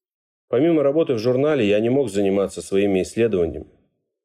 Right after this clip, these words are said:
Но самое главное, из-за ареста я уже год не могу встретиться со своей любимой девушкой, которая в последние недели была вынуждена эвакуировать семью из Киева.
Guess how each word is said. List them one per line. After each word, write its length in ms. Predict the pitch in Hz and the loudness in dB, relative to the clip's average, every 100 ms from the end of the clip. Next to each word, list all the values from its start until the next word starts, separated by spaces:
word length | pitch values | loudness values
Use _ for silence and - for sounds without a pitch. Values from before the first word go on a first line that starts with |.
| _ | _
Но 60 | 92 | -6
самое 380 | - 147 139 127 | -2 0 0 0
главное, 420 | 127 117 107 101 | 0 0 0 -2
из-за 380 | 98 95 98 98 | -2 -2 0 0
ареста 340 | 117 - 98 | 0 -2 0
я 160 | 95 95 | 0 0
уже 220 | 95 90 | -2 -2
год 260 | 110 120 | -2 -2
не 60 | 104 | 0
могу 240 | 95 90 | 0 -2
встретиться 520 | 90 - 104 101 90 107 | -6 -2 -4 -4 -8 -10
со 140 | 98 | -10
своей 240 | - 90 | -6 -2
любимой 400 | 87 87 98 90 | -2 -2 -2 0
девушкой, 540 | 85 107 85 - - - _ _ _ | 0 -2 -2 -6 -20 -20 _ _ _
которая 360 | - 87 101 90 | -4 0 0 0
в 80 | |
последние 480 | - - 127 131 117 | -2 -4 -2 0 2
недели 380 | 117 110 113 107 | 2 2 2 0
была 300 | 98 98 95 | 0 0 0
вынуждена 580 | 95 113 104 92 98 98 | 0 0 0 0 0 0
эвакуировать 840 | 90 98 92 80 95 104 101 92 | -2 -4 -4 -4 -4 -2 0 -2
семью 340 | - 90 85 82 | -6 -8 -6 -6
из 100 | - | -10
Киева. 460 | - 92 80 - | -10 -8 -8 -12